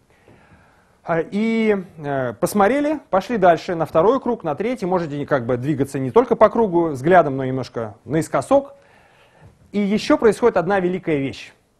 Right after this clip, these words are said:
Когда я посмотрел в глаза кому-то в зале, а потом пошел в другую часть смотреть в глаза другому человеку, о чем мечтает вот тот первый, кому я смотрел в глаза? Совершенно верно,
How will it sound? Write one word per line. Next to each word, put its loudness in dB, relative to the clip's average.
Когда 2
я 4
посмотрел 0
в -4
глаза 2
кому-то 2
в -10
зале, 2
а 4
потом 4
пошел 0
в -6
другую 0
часть 0
смотреть -2
в -6
глаза 2
другому 0
человеку, -6
о 4
чем 0
мечтает 0
вот -4
тот -2
первый, -2
кому -4
я -6
смотрел -6
в -10
глаза? -10
Совершенно 0
верно, -2